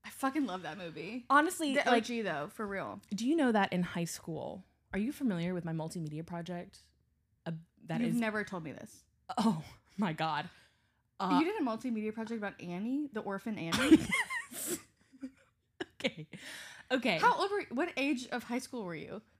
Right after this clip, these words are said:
Speaker 2: A sophomore or a junior? Okay, okay, okay,
Speaker 1: I
Speaker 2: okay.
Speaker 1: mean, sophomore, okay.
Speaker 2: Okay,
Speaker 1: But
Speaker 2: so, so, buckle up. So, um, I, in high school, we had to pick electives.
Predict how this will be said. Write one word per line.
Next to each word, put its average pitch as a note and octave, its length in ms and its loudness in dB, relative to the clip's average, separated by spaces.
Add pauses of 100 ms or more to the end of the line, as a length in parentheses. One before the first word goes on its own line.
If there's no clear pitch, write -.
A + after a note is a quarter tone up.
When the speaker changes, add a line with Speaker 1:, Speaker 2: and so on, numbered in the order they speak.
(480)
Speaker 2:
A G3+ 60 -4
sophomore G#3+ 420 0
or G3 100 0
a F3+ 60 0
junior? E3 340 -6 (1160)
Okay, A#3 300 -2 (100)
okay, F#3 240 -6 (160)
okay, D#3 260 -4 (180)
Speaker 1:
I C4 40 2
Speaker 2:
okay. C4 80 6
Speaker 1:
mean, C4 100 6
sophomore, B3 520 -2
okay. E3 280 -8 (120)
Speaker 2:
Okay, F3+ 260 -2 (120)
Speaker 1:
But - 80 -10
Speaker 2:
so, A3+ 500 4
so, G#3 600 4 (360)
buckle G#3 240 4
up. - 180 -4
So, F#3+ 440 2 (100)
um, E3+ 480 0 (280)
I, G#3 680 2 (480)
in F#3 100 0
high F3+ 140 0
school, D#3+ 400 -2
we D#3 220 -2
had E3+ 140 -2
to E3+ 40 -4
pick E3 180 -4
electives. D3+ 560 -8